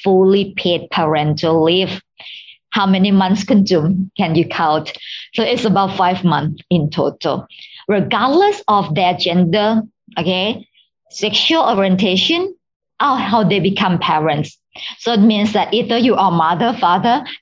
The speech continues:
L G B T plus, and either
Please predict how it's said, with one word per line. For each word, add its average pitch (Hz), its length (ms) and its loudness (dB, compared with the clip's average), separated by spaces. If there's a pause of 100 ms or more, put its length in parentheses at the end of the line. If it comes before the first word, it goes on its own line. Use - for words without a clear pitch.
L 196 180 0
G 196 240 0
B 190 240 2
T 202 480 2 (300)
plus, 165 420 -2 (480)
and 196 240 -2
either 262 320 2